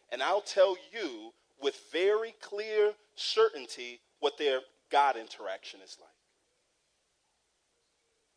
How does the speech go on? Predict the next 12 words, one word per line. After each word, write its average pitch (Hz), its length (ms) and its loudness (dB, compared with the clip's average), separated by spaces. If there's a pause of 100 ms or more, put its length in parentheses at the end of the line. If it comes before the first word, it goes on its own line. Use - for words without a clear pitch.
(300)
And, 175 140 -4 (180)
and 180 140 -4
so 196 140 0
here's 247 360 0
what 220 200 4
I 202 160 6
wanna 196 280 -2
do 214 200 -14
today. 131 220 0 (100)
I 196 160 2
wanna, 233 340 2 (680)
right, 202 140 6